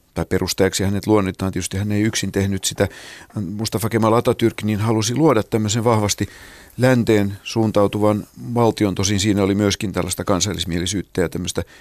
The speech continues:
eräänlaista anti-imperialistia, eri-, amperi-, anti-imperialismia.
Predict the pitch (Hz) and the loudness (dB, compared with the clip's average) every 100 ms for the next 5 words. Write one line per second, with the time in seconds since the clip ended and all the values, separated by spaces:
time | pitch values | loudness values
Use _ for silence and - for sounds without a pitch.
0 | - - _ _ 98 90 90 - 92 95 | -20 -20 _ _ -6 -4 -4 -4 -6 -6
1 | 101 95 - 85 92 - 90 87 87 - | -8 -8 -6 -6 -4 -2 -2 -2 -2 -2
2 | - 85 - - - - 110 107 110 107 | 0 -2 -4 -18 -18 -8 -2 0 -2 -6
3 | 113 127 98 95 98 90 95 104 107 95 | -6 -4 0 0 0 -2 -2 0 0 0
4 | 95 90 95 92 92 92 104 | 0 0 0 2 2 0 0